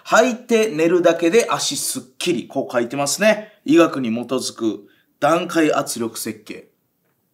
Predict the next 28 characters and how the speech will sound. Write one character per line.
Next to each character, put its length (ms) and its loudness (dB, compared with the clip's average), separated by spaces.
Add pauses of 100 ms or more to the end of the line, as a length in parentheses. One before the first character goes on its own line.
(320)
こ 180 -8
れ 100 -2
が 120 -2
な 100 -4
ん 60 -14
か 140 -20
関 280 -14
わ 80 -10
っ 80 -20
て 80 -20
る 80 -20
と 120 -20
初 200 -10
め 120 -4
て 240 -20 (320)
言 80 -8
い 40 -4
ま 120 -4
し 80 -10
た 60 -14
け 60 -16
ど、 120 -18
段 320 0
階 200 -4
圧 240 -4
力 160 -14
設 240 -14
計。 160 -20